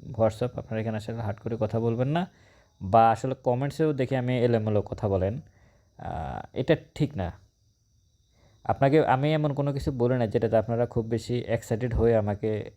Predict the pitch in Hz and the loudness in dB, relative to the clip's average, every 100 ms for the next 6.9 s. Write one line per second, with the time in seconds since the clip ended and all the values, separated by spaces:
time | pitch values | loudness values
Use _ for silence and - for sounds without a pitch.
0 | - - 80 - 101 101 98 101 120 120 | -18 -16 -14 -8 -2 -2 -2 -2 0 2
1 | 107 104 101 101 120 139 - _ _ _ | 0 2 0 2 2 0 -10 _ _ _
2 | - - - 113 120 110 95 92 - - | -18 -16 -4 -2 0 0 -2 -6 -2 -2
3 | 69 65 - _ _ _ 110 131 127 120 | -2 -8 -14 _ _ _ 2 4 4 4
4 | 143 156 151 147 151 - 90 - _ _ | 2 2 0 0 -2 0 -2 -4 _ _
5 | 104 127 139 - 143 139 131 127 135 175 | -6 0 0 0 0 2 2 -2 -2 -4
6 | - _ _ _ _ - 98 - 53 | -12 _ _ _ _ -12 -10 -10 -12